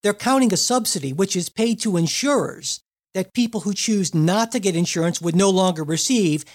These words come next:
as a tax increase on these people.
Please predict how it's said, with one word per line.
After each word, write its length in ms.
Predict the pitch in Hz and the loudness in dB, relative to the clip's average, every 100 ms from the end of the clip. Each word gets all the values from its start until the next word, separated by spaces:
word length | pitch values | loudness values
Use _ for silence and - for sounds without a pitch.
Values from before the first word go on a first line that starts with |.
| - - | -12 -4
as 180 | 175 | -2
a 60 | 185 | -2
tax 480 | - 190 214 220 - | -4 -4 -2 -2 -2
increase 540 | 151 147 147 127 - | -2 -2 -4 -6 -6
on 220 | 143 131 | -2 -2
these 220 | 123 131 - | -2 -6 -8
people. 440 | 131 147 - | -8 -14 -16